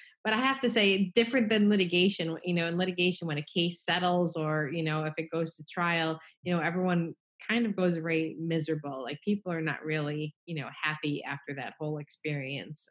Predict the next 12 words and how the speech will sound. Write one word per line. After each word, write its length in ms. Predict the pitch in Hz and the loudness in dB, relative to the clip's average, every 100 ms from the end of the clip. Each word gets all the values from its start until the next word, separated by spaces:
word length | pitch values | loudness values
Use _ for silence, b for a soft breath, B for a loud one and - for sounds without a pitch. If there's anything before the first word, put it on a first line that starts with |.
| 156 | -8
Um, 340 | 139 135 139 - B B B _ | -6 -6 -8 -10 B B B _
win 220 | 196 240 240 | 0 2 4
or 180 | 185 | 4
lose, 320 | 180 196 185 165 | 6 6 6 2
it 180 | - 160 | -2 -2
also 260 | 160 175 | -2 -4
costs 400 | 156 170 160 - | -6 -4 -4 -4
a 40 | 156 | -8
lot 160 | 143 | -6
of 60 | 143 | -4
money 400 | 147 139 143 147 | -2 -4 -6 -10
too. 340 | - 156 135 | -6 -4 -4